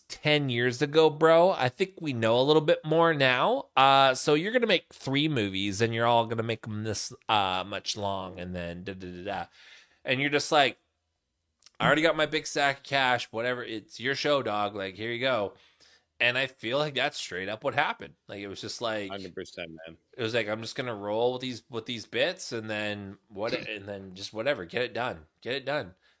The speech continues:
Speaker 1: Like,
Speaker 2: Get her done, get your paycheck,
Speaker 1: when
Speaker 2: go
Speaker 1: you
Speaker 2: home to the
Speaker 1: made
Speaker 2: wife.
Speaker 1: a trilogy as amazing as the Lord of the Rings trilogy,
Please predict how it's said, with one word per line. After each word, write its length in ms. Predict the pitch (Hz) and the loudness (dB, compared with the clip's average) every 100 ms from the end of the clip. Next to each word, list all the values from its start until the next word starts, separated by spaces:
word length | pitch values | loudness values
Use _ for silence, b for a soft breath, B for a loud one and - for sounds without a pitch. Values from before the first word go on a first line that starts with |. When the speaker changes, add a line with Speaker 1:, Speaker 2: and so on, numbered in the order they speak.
| - | -4
Speaker 1:
Like, 400 | 123 131 127 - | 0 2 0 -2
Speaker 2:
Get 140 | 107 | -2
her 120 | 113 | 0
done, 360 | 113 110 110 104 - | 0 -2 -4 -8 -2
get 160 | 110 | -2
your 100 | 113 | -2
paycheck, 800 | 104 110 104 - 101 101 - - _ _ _ _ _ _ - - | 0 0 0 -2 -2 -2 -4 -16 _ _ _ _ _ _ -20 -2
Speaker 1:
when 220 | 139 180 | 0 0
Speaker 2:
go 80 | 208 | 0
Speaker 1:
you 100 | 269 | -2
Speaker 2:
home 140 | 214 | -2
to 40 | 175 | 2
the 40 | |
Speaker 1:
made 420 | 165 165 147 95 | 6 6 6 2
Speaker 2:
wife. 140 | - - _ _ | 0 -12 _ _
Speaker 1:
a 80 | 123 | -2
trilogy 480 | - 156 143 135 143 | 0 0 0 0 -4
as 140 | 123 | -4
amazing 540 | 120 117 113 113 131 120 | -6 -6 -4 -4 -4 -4
as 180 | 104 | -8
the 120 | 107 113 | -6 -6
Lord 220 | 110 104 | -2 0
of 60 | 117 | -2
the 80 | |
Rings 380 | 95 90 110 120 | -4 -8 -10 -14
trilogy, 640 | - 131 131 135 165 190 | -8 -6 -4 -4 -6 -8